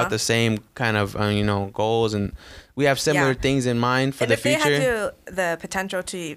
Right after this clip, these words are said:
Speaker 1: make it even better, you know, because
Speaker 2: You know
Speaker 1: I
Speaker 2: what I'm
Speaker 1: feel like
Speaker 2: saying?
Speaker 1: that exists too,
Speaker 2: Yeah, that
Speaker 1: then
Speaker 2: definitely exists. Yeah, yeah. Until I see that, until I feel that,
Speaker 1: Uh-huh.
Speaker 2: I'm chilling.
Speaker 1: Chilling.
Speaker 2: I'm chilling. I don't feel the need to go out and fucking have somebody complete me,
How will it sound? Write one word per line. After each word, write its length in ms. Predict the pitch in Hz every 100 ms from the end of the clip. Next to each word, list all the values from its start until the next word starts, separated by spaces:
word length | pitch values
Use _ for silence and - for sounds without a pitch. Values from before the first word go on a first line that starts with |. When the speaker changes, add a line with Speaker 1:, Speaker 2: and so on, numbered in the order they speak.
| -
Speaker 1:
make 240 | 180 170
it 60 | -
even 360 | 165 170 143 151
better, 560 | - 147 180 247 311 359 - - - -
you 140 | 294
know, 180 | 349 370
because 200 | 226 160
Speaker 2:
You 40 |
know 80 | -
Speaker 1:
I 20 | 196
Speaker 2:
what 80 | 220
I'm 20 |
Speaker 1:
feel 60 |
like 80 | 202
Speaker 2:
saying? 80 | 107
Speaker 1:
that 240 | 160 -
exists 840 | 165 - - 170 - - - - -
too, 420 | 175 175 269 330
Speaker 2:
Yeah, 300 | - 101 98 101 _
that 200 | 113 127
Speaker 1:
then 100 | 190
Speaker 2:
definitely 300 | 156 180 185
exists. 300 | 175 208 139
Yeah, 160 | 160 156
yeah. 280 | 147 113 -
Until 320 | 117 120 156 160
I 140 | 151
see 340 | - - 139
that, 320 | 165 180 190 -
until 240 | 113 135 131
I 120 | 110
feel 300 | - 120 143
that, 300 | 160 170 - -
Speaker 1:
Uh-huh. 240 | 190 180 220 -
Speaker 2:
I'm 160 | 127 196
chilling. 480 | - - - - - - -
Speaker 1:
Chilling. 400 | 175 98 - 202 _ _ _ _
Speaker 2:
I'm 100 | 117
chilling. 260 | 117 - 123
I 80 | 113
don't 140 | 139
feel 160 | - 143
the 140 | 120
need 240 | 113 123 -
to 100 | 113
go 180 | 113 113
out 260 | 117 113
and 160 | 104 101
fucking 600 | - 104 - 98 98 101
have 260 | - 110 110
somebody 360 | - 107 101 101
complete 440 | 104 - 113 104
me, 280 | 101 101